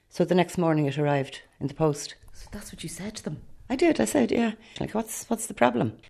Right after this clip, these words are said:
Speaker 1: "Oh, um, oh, I'll see what I can do. I can see, see if I can fast track that for you." So it came the next day. Initially, we were told it would be three, four weeks. So it turned out to be nearly six months,
Speaker 2: Yeah.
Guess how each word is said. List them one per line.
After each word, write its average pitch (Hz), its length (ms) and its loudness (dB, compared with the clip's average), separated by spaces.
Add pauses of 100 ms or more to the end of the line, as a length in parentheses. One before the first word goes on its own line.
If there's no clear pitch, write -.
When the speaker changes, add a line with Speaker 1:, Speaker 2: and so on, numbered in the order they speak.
Speaker 1:
"Oh, 202 320 2
um, 180 360 2 (120)
oh, 165 80 2
I'll 170 100 2
see 190 200 4
what 160 100 2
I 151 80 2
can 147 160 -2
do. 151 180 2
I 131 60 2
can 131 120 -2
see, 165 280 2
see - 140 0
if 175 100 2
I 143 60 4
can 120 120 -6
fast 123 340 0
track - 200 -8
that - 180 -10
for - 100 -12
you." 101 60 -10 (280)
So - 160 4
it 247 80 0
came 285 180 8
the 208 80 4
next 180 220 0
day. 131 240 2 (580)
Initially, 175 420 10
we 135 120 6
were 131 100 6
told 131 300 6
it 120 100 -4
would 131 100 -10
be 127 100 0
three, 127 280 4
four 117 260 4
weeks. - 480 0 (240)
So 120 340 8
it - 120 -2
turned 127 300 4
out 117 180 8
to - 80 -6
be 123 320 6 (180)
nearly 156 300 6
six - 320 4
months, 196 500 6
Speaker 2:
Yeah. 165 60 -12